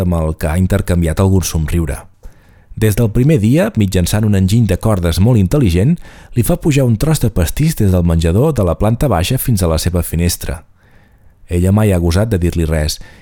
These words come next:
i cada dia discuteix amb la Caral sobre què podria fer mentre es parteixen el tros de pastís entre les dues.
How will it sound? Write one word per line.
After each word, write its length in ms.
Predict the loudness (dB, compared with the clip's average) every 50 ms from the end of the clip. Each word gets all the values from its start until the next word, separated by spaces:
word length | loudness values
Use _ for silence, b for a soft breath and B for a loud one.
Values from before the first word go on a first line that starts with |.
| B B -6
i 40 | -2
cada 160 | -2 0 0
dia 160 | 2 2 2 2
discuteix 480 | 2 0 0 0 -2 0 0 0 0 2
amb 100 | 2 2
la 80 | 0 0
Caral 380 | -2 -2 -2 0 0 0 0 -2
sobre 300 | -2 -2 -2 -2 -2 -2
què 80 | -2 -4
podria 380 | -2 -2 -4 -2 -2 -4 -4 -4
fer 220 | -2 -2 0 0 0
mentre 240 | 0 0 -2 -2 -4
es 220 | -2 -2 -4 -4
parteixen 480 | -4 -6 -6 -4 -4 -4 -2 -2 -2 -2
el 120 | -2 -4 -2
tros 160 | -2 -2 0
de 80 | -2 -2
pastís 380 | -2 -2 -4 -2 -2 0 0 0
entre 220 | -2 -2 -4 -6 -6
les 160 | -6 -6 -6
dues. 380 | -6 -4 -4 -4 -6 -8 -12